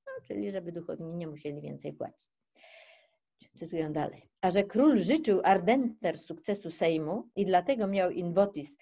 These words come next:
aby biskupi złożyli kontrybucję na wojsko, nie w smak to, co mówiłem, było królowi”.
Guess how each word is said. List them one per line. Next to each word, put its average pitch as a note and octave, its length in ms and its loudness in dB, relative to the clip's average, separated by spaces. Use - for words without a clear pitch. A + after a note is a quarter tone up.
aby F#3 220 4
biskupi G3 500 -6
złożyli F3+ 460 -2
kontrybucję E3+ 760 -2
na D#3+ 220 0
wojsko, C#3+ 520 -4
nie C4+ 140 0
w C#4+ 60 -4
smak A#3 340 0
to, F3 100 -10
co E3+ 160 -4
mówiłem, D#3 440 -4
było D3 240 -4
królowi”. C#3 420 -10